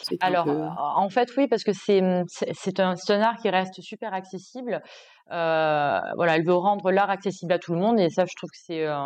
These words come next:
Speaker 2: vraiment génial parce qu'il y a beaucoup de personnes qui peuvent être, euh, amatrices d'art et qui n'ont pas la chance de le collectionner, mais par faute de moyens.
Speaker 1: Mhm.
Speaker 2: Euh, et pour autant, tout, tout,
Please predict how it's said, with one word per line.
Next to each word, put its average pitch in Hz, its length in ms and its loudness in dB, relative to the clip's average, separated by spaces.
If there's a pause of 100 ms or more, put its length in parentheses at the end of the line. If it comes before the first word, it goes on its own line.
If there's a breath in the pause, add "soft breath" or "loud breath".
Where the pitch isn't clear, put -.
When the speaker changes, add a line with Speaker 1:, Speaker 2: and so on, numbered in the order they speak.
(380)
Speaker 2:
vraiment 190 220 0
génial 190 360 4
parce 156 140 -2
qu'il 170 140 -4
y 160 80 2
a 160 120 0
beaucoup 175 400 0
de 214 60 -6
personnes 214 500 0
qui 214 240 -14 (400)
peuvent 202 240 -2
être, 185 340 -2
euh, 160 120 0 (640 loud breath)
amatrices 208 480 -4
d'art 233 380 0 (500 loud breath)
et 185 100 -8
qui 185 140 -12
n'ont 175 120 -4
pas 220 120 2
la 202 140 4
chance 214 360 0
de 175 120 2
le 180 80 4
collectionner, 185 600 2
mais 165 240 2 (100)
par 165 160 -2
faute 175 140 2
de 170 80 2
moyens. 165 360 2 (640 loud breath)
Speaker 1:
Mhm. 185 120 -4
Speaker 2:
Euh, 165 440 2
et 175 80 -2
pour 180 180 -2
autant, 220 300 2 (140)
tout, 220 380 -2 (180)
tout, 220 380 -6